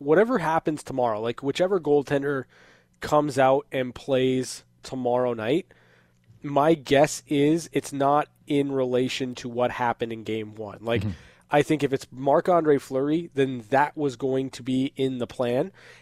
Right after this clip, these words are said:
Speaker 1: And if it's Robin Lehner, that was going to be in the plan. Like, it, it, I look at Pete DeBoer and, and really in making these decisions, I don't think that that one game or one performance is going to,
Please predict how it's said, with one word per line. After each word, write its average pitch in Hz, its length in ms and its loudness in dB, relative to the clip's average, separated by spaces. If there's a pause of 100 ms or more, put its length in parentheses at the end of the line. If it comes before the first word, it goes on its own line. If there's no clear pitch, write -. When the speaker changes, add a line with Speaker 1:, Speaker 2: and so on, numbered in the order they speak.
(140)
Speaker 1:
And 147 140 2
if 143 120 0
it's - 160 -4
Robin 139 440 2
Lehner, 123 420 2
that 131 260 0
was 143 160 -4
going 123 280 -4
to 120 60 -4
be 123 200 -4
in 127 240 -6
the 117 80 -8
plan. 117 340 -2
Like, 117 200 -4
it, 139 180 -6
it, 139 160 -8
I 135 140 0
look 156 200 -2
at - 200 -6
Pete 143 180 -8
DeBoer 127 420 2
and, 127 200 -6
and 127 160 -8
really 131 280 0
in 123 100 -4
making 127 300 -4
these 123 160 -8
decisions, 131 520 -2 (600)
I 160 120 8
don't 151 140 -2 (480)
think - 200 -10 (640)
that 151 280 4
that 147 220 4
one 147 300 0
game 143 380 0
or 123 120 -2
one 139 280 0
performance 131 560 -4
is 131 160 -8
going 135 260 -2
to, 127 400 -6